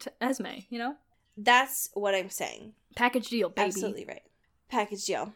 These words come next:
Speaker 2: I love it.
Speaker 1: <laughs>
Speaker 2: I love, I love agreement.
Speaker 1: <laughs>
Speaker 2: So the host.
Speaker 1: We're back.
Speaker 2: We're back. It's been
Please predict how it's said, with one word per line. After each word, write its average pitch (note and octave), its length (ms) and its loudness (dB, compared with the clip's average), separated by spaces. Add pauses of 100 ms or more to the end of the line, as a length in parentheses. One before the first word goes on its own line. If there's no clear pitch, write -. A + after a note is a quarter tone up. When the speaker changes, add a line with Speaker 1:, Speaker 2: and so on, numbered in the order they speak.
Speaker 2:
I - 80 4
love G#3+ 200 4
it. - 120 2 (220)
Speaker 1:
<laughs> F4+ 240 -2
Speaker 2:
I A3+ 60 4
love, G#3 600 2 (240)
I G#3+ 80 6
love G3 200 2
agreement. - 540 -8
Speaker 1:
<laughs> A#3 40 -6 (1000)
Speaker 2:
So D4+ 140 4
the C#4+ 120 6
host. - 720 0
Speaker 1:
We're G#3 100 2
back. - 360 -6 (340)
Speaker 2:
We're A#3 160 4
back. F3+ 340 2
It's A#3+ 200 -2
been D4+ 440 4